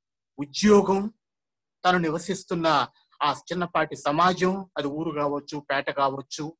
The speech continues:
ఇవన్నీ కూడా చాలా చాలా మనం ఊహించినంత ప్రభావం చూపించటం నేను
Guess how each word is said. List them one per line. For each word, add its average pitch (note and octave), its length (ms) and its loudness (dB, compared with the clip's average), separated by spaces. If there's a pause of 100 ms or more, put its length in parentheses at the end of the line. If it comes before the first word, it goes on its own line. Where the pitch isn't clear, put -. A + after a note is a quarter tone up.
(260)
ఇవన్నీ A3 360 4
కూడా F3+ 520 6 (1200)
చాలా A3 400 0 (100)
చాలా G3+ 280 -2 (480)
మనం D#3+ 140 -2
ఊహించినంత E3+ 680 -2
ప్రభావం G#3+ 560 -4 (100)
చూపించటం E3 640 -8 (340)
నేను D3+ 200 -2